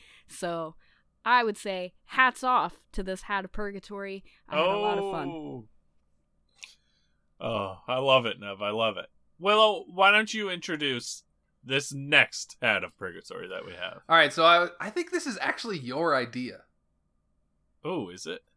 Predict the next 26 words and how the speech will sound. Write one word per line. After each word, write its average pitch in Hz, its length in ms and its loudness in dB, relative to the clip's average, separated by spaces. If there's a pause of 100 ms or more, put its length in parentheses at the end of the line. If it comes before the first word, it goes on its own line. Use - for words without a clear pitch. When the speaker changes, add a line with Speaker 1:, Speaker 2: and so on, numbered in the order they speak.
(120)
Speaker 3:
Let 170 100 -8
me 220 160 -8 (100)
Speaker 2:
No, 127 280 2 (120)
this 208 160 -2
sounds 247 220 2
like 226 160 4
a 196 80 4
Fro 113 300 0
one. 92 240 -10 (160)
I 139 60 -8
think 113 100 -4
Speaker 1:
Yeah, - 100 0
I - 40 4
Speaker 3:
You're - 80 4
Speaker 1:
think - 100 4
Speaker 3:
right. - 80 4
Speaker 1:
this - 80 0
Speaker 3:
This - 80 0
Speaker 1:
was 320 80 -2
a 339 60 -2
Speaker 3:
might 277 60 -2
Speaker 1:
Fro 285 180 2
Speaker 3:
be - 20 -2
a - 40 -2
Speaker 1:
one. 170 160 -6
Speaker 3:
Fro. - 180 -12